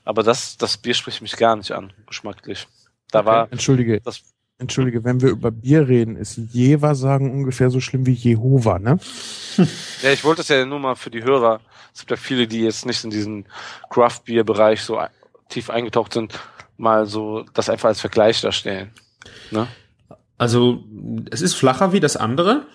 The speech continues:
Speaker 2: aber
Speaker 1: Ja.
Speaker 2: dadurch macht's, ist es für mich auch, äh, also das Bier könnte ich jetzt auch so langsam auch den ganzen Abend trinken, weil ich finde es nicht so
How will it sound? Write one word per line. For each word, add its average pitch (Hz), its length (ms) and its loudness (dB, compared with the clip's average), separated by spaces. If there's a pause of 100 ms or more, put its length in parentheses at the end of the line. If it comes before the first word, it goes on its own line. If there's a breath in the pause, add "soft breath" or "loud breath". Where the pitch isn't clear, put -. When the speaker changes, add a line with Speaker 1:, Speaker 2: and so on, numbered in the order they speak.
(280 loud breath)
Speaker 2:
aber 131 200 2
Speaker 1:
Ja. 113 100 6
Speaker 2:
dadurch 160 300 0
macht's, 156 380 -6
ist 147 160 -8
es - 100 -6
für 127 120 -4
mich 143 320 -2
auch, 135 440 2
äh, 131 40 -2
also 123 440 2
das 160 220 0
Bier 190 160 0
könnte 180 220 0
ich 160 80 -6
jetzt 160 180 -2
auch 147 480 -2
so 135 220 -4
langsam 139 340 2
auch 127 160 -4
den 131 100 -4
ganzen 127 280 -2
Abend 117 260 0
trinken, 101 380 -6 (160)
weil 120 420 2 (800 loud breath)
ich - 120 -10
finde 139 180 0
es 127 120 0
nicht 147 180 2
so 127 480 4